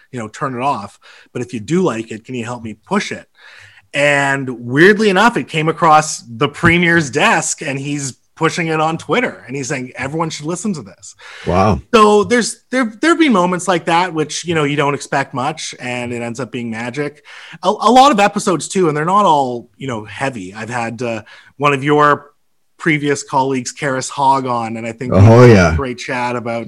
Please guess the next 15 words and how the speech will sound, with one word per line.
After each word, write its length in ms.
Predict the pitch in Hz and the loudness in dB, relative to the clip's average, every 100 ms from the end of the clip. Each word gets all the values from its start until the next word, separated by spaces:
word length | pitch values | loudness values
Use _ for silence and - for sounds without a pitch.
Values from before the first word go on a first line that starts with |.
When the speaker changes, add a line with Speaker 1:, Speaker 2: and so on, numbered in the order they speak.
| - 87 | -12 -10
Speaker 2:
She's 360 | - 104 107 | 2 6 6
so 320 | - 101 98 90 | 6 6 8 6
awesome, 340 | 87 90 - | 4 2 4
man. 80 | 180 | 4
Speaker 1:
everything. 240 | - 110 107 | 4 2 0
She's 420 | - 220 196 147 - | -2 2 2 -2 -2
Speaker 2:
Yeah. 200 | 82 80 | 2 2
Speaker 1:
amazing. 320 | 127 110 104 | 2 -6 -10
Yeah, 240 | 120 123 104 | -4 -4 -4
one 180 | 123 | -4
of 40 | 165 | -2
my 120 | 139 | -4
faves 340 | 120 127 113 | -4 -6 -6
for 140 | - 120 | -10 -12
sure. 400 | - 127 120 | -8 -6 -6